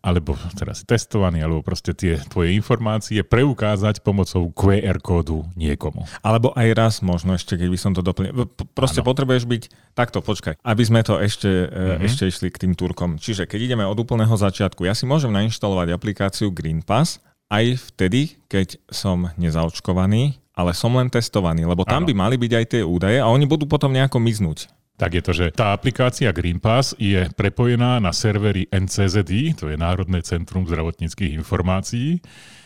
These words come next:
Speaker 1: ktoré združuje všetky informácie o tom, čo sa s tebou deje aj v prípade korony. Tak toto povedzme. N C Z I pod-, patrí pod ministerstvo zdravotníctva. To je podstatné, že kto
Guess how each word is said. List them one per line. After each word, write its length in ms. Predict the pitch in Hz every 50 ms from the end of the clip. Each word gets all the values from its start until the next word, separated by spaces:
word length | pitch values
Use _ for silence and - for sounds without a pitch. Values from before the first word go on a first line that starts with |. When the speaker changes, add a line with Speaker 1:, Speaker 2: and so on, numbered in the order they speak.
| - _ _ _ -
Speaker 1:
ktoré 480 | - 110 98 101 101 101 101 98 95 76 82 - - -
združuje 560 | 113 90 90 101 117 139 127 127 135 120 107
všetky 480 | 95 - - 143 - - - 95 101 90
informácie 880 | 87 82 - 110 98 95 104 101 107 107 - - 127 120 120 123 135 127 -
o 80 | 104 104
tom, 400 | - - 107 104 104 107 101 -
čo 160 | - 117 -
sa 80 | -
s 80 | 87 -
tebou 240 | - 110 90 92 82
deje 400 | 73 78 95 98 101 98 98 - -
aj 160 | 123 - 113 107
v 60 | -
prípade 640 | - 101 98 90 - 92 87 80 82 82 82 82 87 - -
korony. 400 | 87 71 71 67 69 78 - - - 185 - _
Tak 160 | _ - - -
toto 240 | - 87 - -
povedzme. 480 | - - - - - 82 - 73 - - - _ _ - - - - - - -
N 160 | 113 120 107
C 80 | 131
Z 160 | 120 104 110 107
I 240 | 95 104 107 110
pod-, 320 | 107 - - 101 92 - _ _
patrí 320 | - 104 101 - 92 92 90
pod 240 | 87 - 85 78 85
ministerstvo 560 | 87 90 92 87 - - 87 80 - - 87
zdravotníctva. 720 | 73 - 80 80 71 71 - - 78 78 - - 85 85
To 80 | - 98
je 80 | 92
podstatné, 560 | 82 - 85 - - - 82 - - 98 90 87
že 160 | 82 82 78
kto 240 | 85 82 101 98